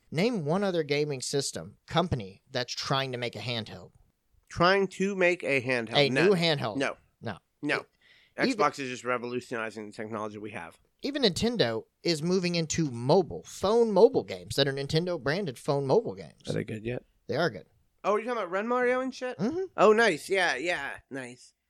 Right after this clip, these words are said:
Speaker 1: See, they're even like, "Hey, we know you can't afford the Switch. It's fine. We'll just make some apps.
Speaker 2: <laughs>
Speaker 1: Buy 'em from us. It's fine." They're coming to us. It's almost like they have, if Xbox and PlayStation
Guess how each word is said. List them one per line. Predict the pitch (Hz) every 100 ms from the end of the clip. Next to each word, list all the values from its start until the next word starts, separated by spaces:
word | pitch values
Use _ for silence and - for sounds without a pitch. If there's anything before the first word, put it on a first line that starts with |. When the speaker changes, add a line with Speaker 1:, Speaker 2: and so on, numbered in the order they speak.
| -
Speaker 1:
See, | 254
they're | 226 269
even | 294 233 208
like, | 180 - -
"Hey, | 254 220 143 139 _
we | 240 247
know | 196
you | 165
can't | 156 143
afford | 135 113
the | 90
Switch. | - 143 175
It's | 247
fine. | - 120 127 180 _ _
We'll | 311
just | 311 226
make | 220
some | 202
apps. | 208 240 247 - - _ _
Speaker 2:
<laughs> | _ 139 -
Speaker 1:
Buy | 202 220
'em | 247
from | 240 339
us. | 370 -
It's | -
fine." | 294 359 147 - -
They're | 240
coming | 269 247 240
to | 214
us. | 226 - -
It's | 175 240
almost | 269 285 -
like | 208 208
they | 151 175 170
have, | 156 160 156 151 -
if | 185 170 - -
Xbox | 208 220 - 214 196 - - - -
and | 156 135
PlayStation | - 156 - 113 - 123